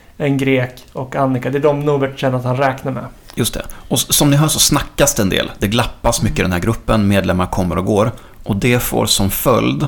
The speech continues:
Speaker 2: att när polisen omhändertar en man som har däck-, påverkat, eh, av en kombination av alkohol och narkotika på en krog i Stockholm någon gång sjuttiosex, så hittar de på honom ytterligare en kolsyrepistol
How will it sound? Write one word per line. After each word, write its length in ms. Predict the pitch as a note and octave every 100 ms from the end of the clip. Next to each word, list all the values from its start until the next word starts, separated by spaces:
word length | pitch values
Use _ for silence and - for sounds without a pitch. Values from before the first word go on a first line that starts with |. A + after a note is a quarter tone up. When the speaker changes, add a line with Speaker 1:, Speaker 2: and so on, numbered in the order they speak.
| - - -
Speaker 2:
att 480 | - F#2+ - - -
när 120 | G2+ G2+
polisen 540 | G#2+ A2 A2+ - F#2+ -
omhändertar 1080 | G2+ - B2+ G#2 G2+ F#2+ - - F#2+ - - - - -
en 340 | G2+ G2 F#2+
man 460 | G2 A2 G#2+ A2+ C3+ C3
som 240 | - - G2
har 80 | F2
däck-, 320 | F2 G2 - -
påverkat, 480 | A2 G2 - - - -
eh, 60 | F#2+ -
av 200 | - F#2+
en 100 | G2
kombination 540 | F#2 F#2 F2+ - F#2+ F#2+
av 120 | F2
alkohol 360 | F2+ - F#2
och 60 | F2+
narkotika 500 | F2 - A2 - F2+
på 100 | F#2+
en 80 | F2+
krog 460 | - A#2 F2 F#2+ - - -
i 60 |
Stockholm 500 | - F#2+ - F#2 -
någon 180 | F#2 F#2
gång 180 | F2+ F2+
sjuttiosex, 640 | - - - F#2+ - - - - - - -
så 140 | -
hittar 260 | G2+ G2+ F#2+
de 100 | G2
på 200 | F#2+ F2
honom 460 | F#2 F2 F2 F#2+ - - -
ytterligare 400 | - - F#2 E2
en 100 | F2
kolsyrepistol 840 | - A2 G2 F#2+ - - A#2+ B2+